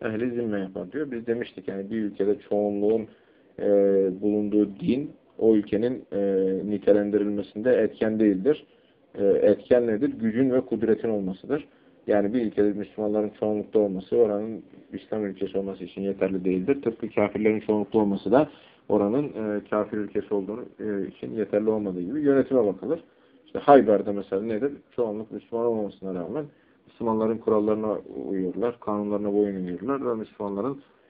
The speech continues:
e, himayesi altına giriyorlar. Bu yüzden nedir?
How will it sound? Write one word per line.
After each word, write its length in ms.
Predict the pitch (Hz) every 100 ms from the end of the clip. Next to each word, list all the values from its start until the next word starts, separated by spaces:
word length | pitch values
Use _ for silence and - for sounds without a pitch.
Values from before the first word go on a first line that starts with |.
| _
e, 80 | - 98 98 95 95 85 92
himayesi 440 | 110 110 107 113
altına 300 | 110 98 98
giriyorlar. 480 | 98 92 92 165 135
Bu 80 | 135
yüzden 280 | 107 107 113
nedir? 320 | 107 143